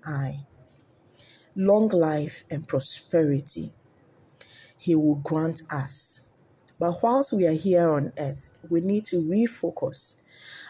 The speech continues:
our gaze on him. Are you living in his will,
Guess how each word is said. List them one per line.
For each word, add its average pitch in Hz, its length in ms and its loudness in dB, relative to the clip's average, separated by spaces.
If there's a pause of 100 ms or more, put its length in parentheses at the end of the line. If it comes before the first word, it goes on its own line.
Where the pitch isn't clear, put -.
our 151 180 -2
gaze 156 320 0
on 135 180 -2
him. 143 280 -6 (840)
Are 180 100 2
you 208 180 2
living 190 460 4
in 143 160 2
his 139 260 0
will, 175 400 0